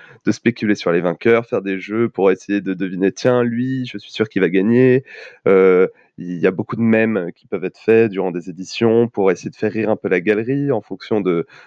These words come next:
de telle ou telle citation de joueur qui est souvent marrante parce que, mine de rien, les joueurs sont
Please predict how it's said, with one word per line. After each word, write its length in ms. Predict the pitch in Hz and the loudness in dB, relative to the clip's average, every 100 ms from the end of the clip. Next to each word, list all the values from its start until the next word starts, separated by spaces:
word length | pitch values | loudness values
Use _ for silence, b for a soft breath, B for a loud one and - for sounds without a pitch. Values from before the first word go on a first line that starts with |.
| _ | _
de 80 | 107 | -2
telle 240 | - 117 | 0 -2
ou 80 | 117 | -4
telle 220 | - 107 | -6 -8
citation 500 | - _ 92 - 92 | -10 _ -10 -8 -4
de 100 | 101 | -2
joueur 320 | - 127 127 | 0 0 0
qui 140 | _ 92 | _ -10
est 140 | 92 | -10
souvent 300 | - 87 87 | -8 -8 -4
marrante 460 | 92 101 107 131 - | 0 2 2 -4 -6
parce 120 | - | -18
que, 100 | - | -12
mine 180 | 101 110 | -6 -2
de 100 | - | 0
rien, 340 | 107 113 123 123 _ _ - | 0 -2 -4 -6 _ _ -2
les 120 | 107 | -2
joueurs 340 | 101 123 123 | 2 2 2
sont 340 | - - 95 | -4 -14 -14